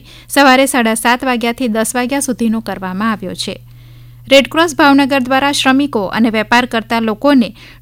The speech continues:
ટોપી અને ઓઆરએસ પેકેટનું વિતરણ કરવામાં આવ્યું હતું. અમદાવાદની સિવિલ હોસ્પિટલ ખાતે હાલ બે હીટવેવ વોર્ડ શરૂ કરવામાં આવ્યા છે. અમદાવાદ સિવિલ હોસ્પિટલમાં અત્યાર સુધી હિસ્ટ્રોકના સુડતાળીસ કેસ નોંધાયા છે.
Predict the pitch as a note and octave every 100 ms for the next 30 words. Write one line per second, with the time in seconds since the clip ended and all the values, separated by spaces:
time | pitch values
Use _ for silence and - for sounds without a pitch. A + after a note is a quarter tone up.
0 | C#4+ C4+ C4 D#4 A#3 A3+ G#3+ A#3 A#3+ B3+
1 | D4 - B3 C4 B3+ B3+ A#3 G#3 G3 G3
2 | G3 F3+ F#3 G3 F#3+ F#3 G3 F3 F#3 -
3 | - - - - - A#3+ B3 A#3 A3+ G#3+
4 | A3 A#3+ G#3+ G#3+ G#3+ - A3+ A3 A3 B3
5 | A3+ C4+ C4+ A#3 A3+ A#3+ G#3+ A#3 B3+ A#3+
6 | B3 B3 C4 C#4+ A#3 A3+ B3 A#3+ A3 G3+
7 | G3 F#3+ F#3+ G3 G3 F#3 F3+ - G3+ -
8 | _ - - - A#3+ B3 B3+ C4 B3+ C4
9 | B3+ B3+ B3 B3+ B3 B3 D4 D4+ A#3+ B3
10 | B3 A3+ B3+ C4 A#3 A3+ A#3+ A#3+ A#3+ B3+
11 | E4 - - - C#4 B3 C#4 C#4+ D4 -
12 | A3 F#3+ A#3 G#3+ G#3 F#3+ F#3 - G#3